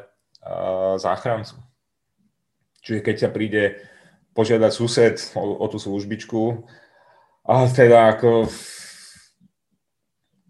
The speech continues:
ty mu povieš áno, jasné, ale pritom vieš, že už si niečo iné slúbil, tak pri, pri ňom si v tej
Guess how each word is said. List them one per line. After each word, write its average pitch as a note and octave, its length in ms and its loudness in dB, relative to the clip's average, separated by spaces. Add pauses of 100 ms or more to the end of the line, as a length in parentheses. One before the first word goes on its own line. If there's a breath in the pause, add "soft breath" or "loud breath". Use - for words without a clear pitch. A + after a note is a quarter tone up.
(360)
ty D3 80 4
mu C3+ 80 2
povieš B2 400 2
áno, B2 320 2
jasné, A#2+ 480 0
ale A2 240 0
pritom B2+ 400 -4
vieš, C3 400 0
že G#2+ 320 -4
už A2+ 80 -10
si - 160 -12
niečo A2 320 -6
iné A2 80 -6
slúbil, G#2+ 560 -6 (480 loud breath)
tak - 240 -4
pri, B2 240 0
pri C#3 160 0
ňom C#3+ 160 2
si C3+ 160 -2
v - 80 -12
tej B2 180 4